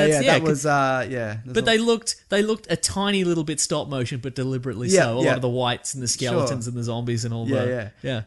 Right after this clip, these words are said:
Speaker 2: And they had different kind of, like, some were partially C G I and some were clearly just freshly dead people.
Speaker 1: Yeah, uh-huh.
Speaker 2: Like, there was a kind of a, a good mix. And what do you think of the Night's King, that, that Darth Maul looking dude, the blue Darth Maul?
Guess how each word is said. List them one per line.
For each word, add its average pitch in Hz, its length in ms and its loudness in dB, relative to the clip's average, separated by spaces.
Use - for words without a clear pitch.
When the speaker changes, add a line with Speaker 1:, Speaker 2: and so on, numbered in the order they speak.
Speaker 2:
And 175 100 0
they 214 60 4
had 233 120 2
different 196 300 -4
kind 165 240 0
of, 131 400 -4
like, 165 180 -2
some 185 280 2
were 170 160 2
partially 160 500 -2
C 151 240 0
G 147 160 -2
I 143 220 2
and 139 160 0
some 143 240 0
were 135 200 2
clearly 139 320 0
just 123 240 -6
freshly 131 460 -4
dead 123 280 -4
people. 120 480 -6
Speaker 1:
Yeah, 123 200 -2
uh-huh. 147 100 -6
Speaker 2:
Like, 127 140 -2
there 143 100 0
was 139 120 -2
a 143 40 -8
kind 151 200 -4
of 123 60 -4
a, 123 100 -6
a 135 100 -6
good 123 240 -4
mix. 123 340 -4
And 123 200 -8
what 165 120 -6
do 156 40 -8
you 156 60 -8
think 156 140 -4
of 139 60 -8
the 131 60 -4
Night's 127 340 -8
King, 107 300 -10
that, 110 280 -12
that 113 180 -12
Darth 117 280 -8
Maul 117 180 -10
looking 113 300 -10
dude, 104 400 -10
the 117 100 -14
blue 123 320 -8
Darth 113 260 -6
Maul? 113 300 -8